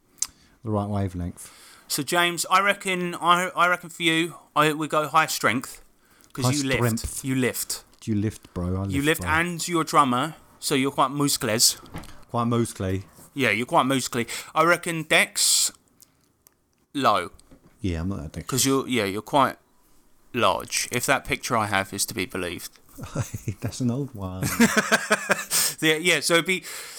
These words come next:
Speaker 2: What do you reckon? Consti-, uh, we didn't do Constitution for Nick. I reckon low, 'cause he, he's, he, he gets very drunk very quickly. Uh, James, your constitution's gotta be high, 'cause you drink a lot of gin.
Speaker 1: Yeah, but it depends,
Speaker 2: Like, a
Speaker 1: 'cause I
Speaker 2: lot.
Speaker 1: can drink, like,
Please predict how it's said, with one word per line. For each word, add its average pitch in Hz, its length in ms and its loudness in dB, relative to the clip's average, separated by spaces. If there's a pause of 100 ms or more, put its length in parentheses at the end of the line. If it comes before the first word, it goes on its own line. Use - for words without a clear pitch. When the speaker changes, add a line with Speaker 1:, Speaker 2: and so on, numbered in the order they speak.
(120)
Speaker 2:
What 165 160 0
do 196 60 2
you 190 40 8
reckon? 175 180 0
Consti-, - 460 2
uh, 156 40 0
we 165 120 0
didn't 175 180 0
do 175 80 0
Constitution 143 680 0
for 123 100 -4
Nick. 110 340 2
I 127 140 4
reckon 139 300 -2
low, 113 260 2
'cause - 300 -6
he, 127 200 6
he's, 123 300 0
he, 123 300 2
he 123 180 0
gets 123 240 0
very 131 220 2
drunk 120 320 -2
very 117 400 0
quickly. 101 560 -4 (800)
Uh, 120 260 2
James, 135 300 0
your 170 100 0
constitution's 143 600 0
gotta 127 160 6
be 107 100 -2
high, 95 300 0 (120)
'cause 123 160 -8
you 139 400 0
drink 127 240 -6
a 123 40 0
lot 117 100 6
of 101 60 0
gin. 92 340 -4 (880)
Speaker 1:
Yeah, 156 180 0
but 143 140 -2
it 127 100 -4
depends, 151 340 -2
Speaker 2:
Like, 120 100 4
a 117 80 -2
Speaker 1:
'cause 110 100 -2
I 151 100 2
Speaker 2:
lot. - 80 0
Speaker 1:
can 143 140 -2
drink, 131 300 -2
like, 117 320 0